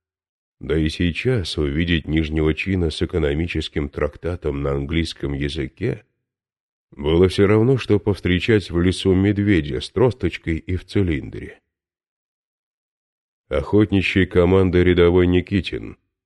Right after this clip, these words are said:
спокойно отвечал солдат. «Разжалованный?» Это могло быть единственным объяснением Адаму Смиту. «Никак нет, ваше благородие».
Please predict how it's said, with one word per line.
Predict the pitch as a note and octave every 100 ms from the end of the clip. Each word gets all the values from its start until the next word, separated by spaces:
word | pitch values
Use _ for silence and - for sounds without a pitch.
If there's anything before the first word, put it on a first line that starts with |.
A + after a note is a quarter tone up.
| _ _ _
спокойно | - - C2 - B1+ B1
отвечал | B1 - C2+ - G#1
солдат. | - C#2+ C2+ A#1 - _ _ _ _ _ _ _ _ _ _ _ _ _ _ _ _ _
«Разжалованный?» | D2 F2+ D#2+ G#2 D3+ G#2+ D#2 C2+ - _ _ _ _ _ _ _ _ _ _ _ _ _ _ -
Это | G2 G#2+ G#2+ G2+
могло | F#2+ E2+ G2 G2
быть | F#2+ F#2
единственным | F2+ F#2 F2 A2+ G#2+ - C#2+ C#2 C2+ -
объяснением | D#2 D#2+ D2+ - F2+ G2+ F#2 F2+ F2
Адаму | - F2+ E2 E2 D#2
Смиту. | - C#2 B1+ - - _ _ _ _ _ _ _ _ _ _ _ _ _ _ -
«Никак | C#2 D#2 A2 A2
нет, | G#2 A2+ D#2 C#2
ваше | C#2 C#2 C2
благородие». | C2+ C2+ C2 B1 A1+ - -